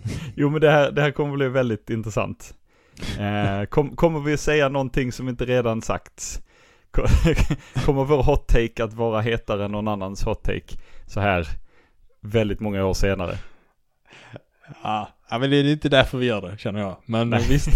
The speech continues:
Speaker 2: <laughs> kanske. Kanske vi, vi kommer med några, eh, insikter.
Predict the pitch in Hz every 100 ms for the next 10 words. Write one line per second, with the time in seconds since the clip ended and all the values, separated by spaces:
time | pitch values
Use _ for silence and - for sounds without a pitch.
0 | - 127 - - - 139 - 120 - -
1 | - - 165 - 107 - - - - -
2 | 131 131 - 101 101 107 113 120 120 120
3 | - 120 110 107 110 - _ - 156 139
4 | 143 151 _ 135 120 - 107 -